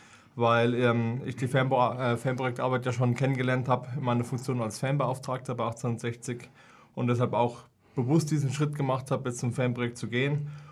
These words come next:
Und die ersten Wo-, Wochen und Monaten waren natürlich sehr ereignisreich, äh, ereignisreich, auch was, äh, sechzig gerade angeht. Aber, ähm, ja, konnte mich, glaub ich, schon ga-, ganz gut einleben. Ihr, ihr macht mir das Leben auch relativ einfach da im Team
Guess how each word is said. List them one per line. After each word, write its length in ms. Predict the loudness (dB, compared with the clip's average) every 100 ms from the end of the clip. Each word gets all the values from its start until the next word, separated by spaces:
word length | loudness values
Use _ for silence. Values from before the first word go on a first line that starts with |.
| -20 -8
Und 140 | -2 0
die 100 | 4
ersten 340 | 2 2 -2
Wo-, 160 | -2 -4 -6 4
Wochen 300 | 6 6 2
und 100 | 4
Monaten 400 | 6 4 4 0
waren 140 | 0
natürlich 500 | 0 0 0 -2 -6 -18 -20 -20 -20 -20 -20
sehr 220 | 2 6
ereignisreich, 580 | 6 4 0 2 2 2
äh, 240 | 0 -4 2
ereignisreich, 960 | 2 4 2 2 -2 -2 -2 -2 -4
auch 280 | -2 -2 2
was, 300 | 0 0 -4
äh, 180 | -2 0
sechzig 380 | 0 -2 -6 -2
gerade 220 | 0 0
angeht. 420 | 0 0 -4 -6 -20 _ _ _ _ -18 -6
Aber, 420 | 0 4 6 6
ähm, 340 | 6 4 2 0 2
ja, 180 | 4 4
konnte 220 | 2 0
mich, 100 | 0
glaub 140 | 2
ich, 80 | 2
schon 100 | 0
ga-, 120 | -2
ganz 260 | 0 0 0
gut 100 | -2
einleben. 460 | -2 0 0 0
Ihr, 100 | -4 -8 -14 -18 -20 -2
ihr 100 | 2
macht 240 | 2 2
mir 60 | 0
das 160 | 2 2
Leben 180 | 2
auch 140 | 2 2
relativ 320 | 2 2 -2
einfach 340 | 0 2 0
da 240 | 0 0 0
im 160 | -2
Team 300 | 0 2 2